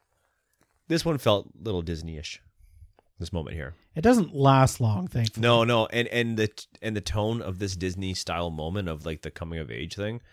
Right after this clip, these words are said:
Speaker 1: uh, thank God is only done here. I haven't seen it anywhere else. I'm watching the show, and it's like they put it in, probably rewatched it, went, "Yeah, it definitely fills the episode, but we're never fucking doing that again." So
Speaker 2: Such a weird. It has, like,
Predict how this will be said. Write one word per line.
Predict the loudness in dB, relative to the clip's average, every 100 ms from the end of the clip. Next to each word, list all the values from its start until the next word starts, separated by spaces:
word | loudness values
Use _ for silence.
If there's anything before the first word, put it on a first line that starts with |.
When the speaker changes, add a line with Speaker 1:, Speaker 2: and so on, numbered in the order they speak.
| _ _ _
Speaker 1:
uh, | 0 0 0
thank | -2 -2 -2
God | -2 0 0 -2 -8 _ -10
is | -8
only | -4 -4 -2
done | -2 -2
here. | -4 -4 -4 -8 -10
I | -6
haven't | -4 -4
seen | -6 -4
it |
anywhere | -2 -2 0
else. | -2 -2
I'm | -4
watching | -6 -4 -2
the | 0
show, | 0 -2 -4 -10 -20 _ _
and | 0 0
it's | 2
like | 0 2
they | 0
put | 2 2
it | 4
in, | 4 0 -2 _ _ _ _
probably | 0 2 4 4
rewatched | 4 2 0 -4
it, |
went, | -4 -4
"Yeah, | -2 -2
it | -2 0
definitely | 0 0 0
fills | 0 2
the |
episode, | 0 0 0 0 0
but | 0
we're | 2
never | 2 2 -2
fucking | -4 -4 -4
doing | -2 -2
that | -4 -6
again." | -8 -10 -14 _ _ _ _ _ _
So | -6 -4 -4 -6 -16 _ _ _ _ _ _
Speaker 2:
Such | -12 -8 -4
a | -4
weird. | -2 -2 0
It | 0
has, | 2 2 0 0
like, | 2 0 -2